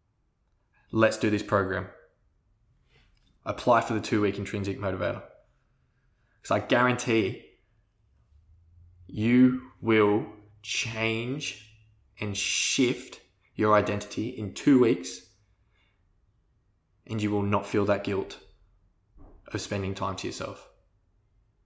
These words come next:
My name's Jacob.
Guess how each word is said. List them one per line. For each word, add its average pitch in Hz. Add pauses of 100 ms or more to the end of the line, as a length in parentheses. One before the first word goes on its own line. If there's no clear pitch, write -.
(2250)
My 131
name's 127
Jacob. 101